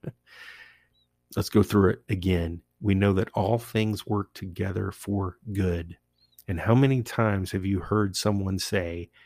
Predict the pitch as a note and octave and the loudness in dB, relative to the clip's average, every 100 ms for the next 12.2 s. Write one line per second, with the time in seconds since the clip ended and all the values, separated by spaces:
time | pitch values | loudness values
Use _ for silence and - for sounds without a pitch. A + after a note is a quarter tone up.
0 | _ _ _ _ F#2+ F2+ - - - - | _ _ _ _ 0 0 0 -4 -2 -4
1 | - F#2 F#2 _ _ _ _ - G2+ G2 | -4 -6 -8 _ _ _ _ -6 -2 0
2 | - G2+ F#2+ - - _ _ _ - F#2 | 2 2 0 -4 -10 _ _ _ -6 -6
3 | - F#2+ G2 G2+ G#2+ G2 G#2 A2 - F2+ | 0 4 4 4 2 0 0 -2 -4 -4
4 | F2 - _ _ _ _ F#2+ E2+ F2+ - | -4 -8 _ _ _ _ -2 -2 -4 -2
5 | G2 F#2 - G2+ F2+ F2 E2 - _ _ | 0 0 -2 -4 -4 -6 -8 -10 _ _
6 | _ - A2 B2 A#2+ C3+ C3 B2+ C3 - | _ 4 6 8 6 6 4 2 0 0
7 | C3 A#2+ B2+ B2 B2 C3 A#2 - G#2+ C#3 | -2 2 0 0 0 2 0 0 4 6
8 | A2+ G#2 F#2+ _ _ _ _ _ _ _ | 6 2 -4 _ _ _ _ _ _ _
9 | _ _ _ _ _ _ _ _ _ _ | _ _ _ _ _ _ _ _ _ _
10 | _ _ _ _ _ _ _ _ _ _ | _ _ _ _ _ _ _ _ _ _
11 | - F#2+ E2+ E2 G2+ G#2+ D#3 G#3+ - - | -6 0 0 0 -2 -2 -2 -4 -14 -16
12 | - - | -18 -20